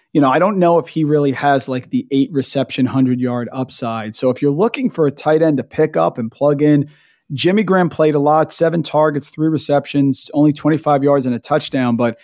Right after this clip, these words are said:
i-, is this somebody who's worthwhile? If you have a tight end gets injured, let's say, and, and you have to hit the waiver wire, y-,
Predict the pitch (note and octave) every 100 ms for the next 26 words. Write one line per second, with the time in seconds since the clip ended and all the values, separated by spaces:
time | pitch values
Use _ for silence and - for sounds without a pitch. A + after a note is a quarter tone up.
0 | _ _ _ F3 - D3+ C3 A3+ A3 A#3
1 | A3 G3+ C#3+ D#3 E3 C#3+ E3 D#3+ - -
2 | C#3 - F3 E3 D3 - C#3 A#2+ A2+ A2
3 | - - A2+ B2+ - B2+ C#3 C3+ C3+ F3
4 | - D3+ D#3+ C3+ C#3+ C#3 B2+ A#2 A#2 A2+
5 | G#2 - C3+